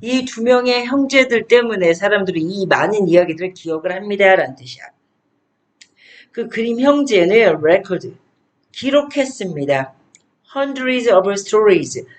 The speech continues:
수백 편의 이야기들을 기록을 했고, 그리고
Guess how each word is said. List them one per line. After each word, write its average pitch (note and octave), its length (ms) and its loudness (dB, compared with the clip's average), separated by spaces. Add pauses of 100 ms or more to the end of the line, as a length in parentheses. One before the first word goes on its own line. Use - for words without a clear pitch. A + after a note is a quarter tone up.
수백 F#4 600 0
편의 C#4+ 360 0
이야기들을 D#3+ 1120 0
기록을 F#3+ 540 0
했고, C#3 460 0
그리고 C#4 920 2